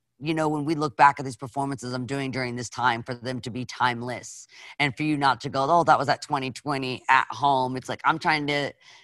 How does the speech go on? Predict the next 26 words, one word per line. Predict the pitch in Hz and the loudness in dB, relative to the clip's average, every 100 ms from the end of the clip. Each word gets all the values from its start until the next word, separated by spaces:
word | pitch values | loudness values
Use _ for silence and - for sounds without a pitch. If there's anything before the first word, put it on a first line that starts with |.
| _ - | _ -4
keep | 202 175 - | -2 -2 6
up | 180 175 | 6 6
with | 175 156 | -2 -2
an | 160 | 0
idea | 160 160 180 | 0 0 0
that | 160 | 0
I | |
think, | 156 185 190 - | 0 -4 -8 -2
I | 160 | -2
think | - 202 202 - | -2 -8 -10 0
pop | 156 - - | 2 2 0
culture | 170 202 - 160 151 151 - - _ - | -6 -4 -2 0 2 -2 -6 -20 _ -4
is | 170 | -4
such | - 208 185 - - - - | -2 0 0 -2 -18 -6 2
a | 170 151 | 4 2
sweet | - - 156 175 151 | -4 -6 -4 -4 -4
escape | 139 - 160 147 - | -8 -6 -4 -6 -6
for | 147 127 | -6 -6
people | 143 - 123 85 | -6 -6 -4 4
at | 131 | 4
home. | - 135 120 80 - - | 4 2 2 -2 -12 2
Um, | 143 147 131 123 127 - _ - | 6 8 6 2 -4 -10 _ 0
and | 175 | 2
again, | 165 185 151 143 | 4 2 2 0
the, | 147 143 101 | 0 0 -2
the, | 107 147 143 127 | 0 2 2 0